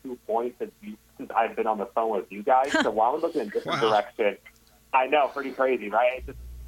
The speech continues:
Speaker 1: I guess as people go into the weekend, they're starting to bet these props. But I'll be eyeing on Jordan Addison in that game. He's been really impressive as a wide receiver, too, early in his rookie year alongside Justin Jefferson. But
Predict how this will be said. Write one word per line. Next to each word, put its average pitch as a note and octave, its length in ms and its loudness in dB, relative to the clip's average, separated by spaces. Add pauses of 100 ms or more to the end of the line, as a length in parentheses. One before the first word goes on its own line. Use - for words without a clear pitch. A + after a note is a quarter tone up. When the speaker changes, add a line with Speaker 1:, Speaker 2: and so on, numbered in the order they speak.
(120)
Speaker 1:
I B2 100 2
guess D#3+ 180 0
as D3+ 180 -6
people D3+ 240 -2
go C#3 140 2
into C3 120 -4
the A2+ 100 -2
weekend, C3+ 400 -4
they're A2 180 -2
starting A2 300 0
to A2+ 60 -6
bet G#2+ 280 -2
these G2+ 120 -10 (160)
props. A2 420 2
But G#2 100 -2
I'll A#2 180 2
be - 140 -2
eyeing C3 400 2
on G#2 180 -2
Jordan G#2+ 300 0
Addison F#2+ 260 -2 (160)
in - 60 -18
that E2+ 200 -8
game. F2 260 -10
He's A#2 120 -12
been A#2+ 240 -8
really A2 300 -2
impressive G2+ 640 -4
as F2+ 180 0
a F#2 80 0
wide F#2+ 280 2
receiver, F#2+ 360 -8 (100)
too, G#2 300 -2 (340)
early B2+ 360 6
in A#2 60 -4
his G#2+ 140 -4
rookie A2+ 300 -2
year A2+ 300 0
alongside G2+ 680 -2
Justin G2 320 -8
Jefferson. G#2 560 -2
But G2+ 220 2